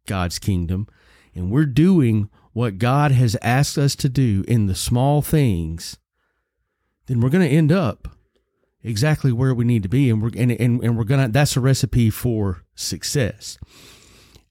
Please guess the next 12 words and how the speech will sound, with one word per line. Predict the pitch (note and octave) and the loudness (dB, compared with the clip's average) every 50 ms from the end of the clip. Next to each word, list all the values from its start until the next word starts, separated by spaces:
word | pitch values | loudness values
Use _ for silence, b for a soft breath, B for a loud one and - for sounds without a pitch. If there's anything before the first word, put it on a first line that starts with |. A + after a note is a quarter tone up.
| _ - | _ -6
And | C#3 C#3+ C3 B2 A#2+ A#2 A#2 - - | -2 0 2 4 4 2 0 0 -2
I'm | - G3 C4 D#4+ | -2 0 2 4
one | C#4+ G#3+ | 4 4
of | F#3+ D#3 | 4 4
these | C#3 C3 A#2 - | 4 2 2 0
people, | - C#3 B2+ A2+ B2 A#2 | 0 0 0 0 -2 -4
Kyle, | - C3+ C3 C3 C3 B2+ | -2 0 0 0 0 0
I | - C3+ D#3 | 0 0 0
don't, | E3 E3 D#3 C#3 - - | 0 0 -2 -4 -6 -6
I | - D3 | -4 -4
don't | D3+ D3+ D3 | -2 -2 -2
know | C#3+ C#3+ C#3+ C#3+ C3+ B2+ G#2 | 0 0 0 0 0 -2 -4